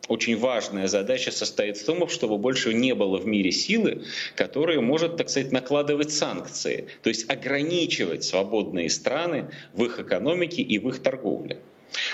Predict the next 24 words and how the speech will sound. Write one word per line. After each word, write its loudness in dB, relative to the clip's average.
Вот. 0
Но 2
понятно, 0
что 0
на 2
ближайшее 2
будущее 0
эта 0
задача 2
невыполнима, 2
потому 0
что -2
останется, -2
никуда 0
С 0
Ш 0
А 0
не 0
денутся, 0
Путин 0
и 2
об 2
этом -2
говорил. 2